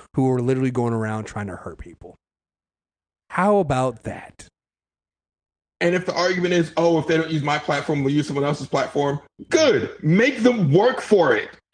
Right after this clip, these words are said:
Speaker 1: Well, here's the
Speaker 2: Push
Speaker 1: thing.
Speaker 2: them to the, push them to the dark web.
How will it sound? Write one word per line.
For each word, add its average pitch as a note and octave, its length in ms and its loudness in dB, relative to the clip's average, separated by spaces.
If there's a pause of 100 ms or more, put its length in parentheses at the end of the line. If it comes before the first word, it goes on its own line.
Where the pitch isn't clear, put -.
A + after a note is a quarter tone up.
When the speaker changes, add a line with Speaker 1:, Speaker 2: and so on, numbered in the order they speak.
(140)
Speaker 1:
Well, G#3+ 140 4
here's C#4 180 2
the A#3+ 60 -4
Speaker 2:
Push A#3 220 2
Speaker 1:
thing. A3+ 40 -8
Speaker 2:
them B3 200 -4
to A#3+ 100 -2
the, G#3+ 340 -4
push - 200 2
them C4 160 -2
to - 100 -2
the A3+ 100 0
dark G#3+ 300 2
web. G#3 320 2